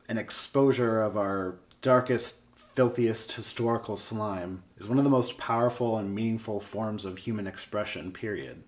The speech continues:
And I would argue that Belladonna itself essentially proves her thesis statement. So many of the conventions of literature, a linear plot, a character or set of characters who demonstrate moral growth, or at least evolution,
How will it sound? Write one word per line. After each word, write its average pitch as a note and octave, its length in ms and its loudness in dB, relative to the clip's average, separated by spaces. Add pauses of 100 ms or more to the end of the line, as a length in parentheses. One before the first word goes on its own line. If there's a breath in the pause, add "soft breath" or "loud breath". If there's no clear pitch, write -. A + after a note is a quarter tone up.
And B2+ 140 0
I D#3 60 4
would F#3+ 120 4
argue C#3 260 4
that B2 220 4
Belladonna A#2+ 460 4
itself G#2+ 680 -4
essentially C#3+ 400 0
proves A#2+ 420 0
her A2 120 -2
thesis A2 400 -6
statement. E2 500 -12
So - 120 -6
many F3+ 160 2
of C#3 100 0
the A#2+ 80 2
conventions G#2+ 840 -4
of F2+ 200 -10
literature, G2 760 -6 (180)
a F2 60 -10
linear F#2+ 360 -4
plot, G#2 520 -6 (260)
a G2+ 60 -6
character B2 640 2
or G2 80 0
set B2 200 0
of A#2 120 -2
characters A#2 600 -4
who A2 100 -6
demonstrate G#2 760 -6 (180 loud breath)
moral A#2 400 2
growth, G#2 540 -4
or F2+ 320 -6
at G#2 120 -6
least A#2 260 0
evolution, F#2+ 640 -4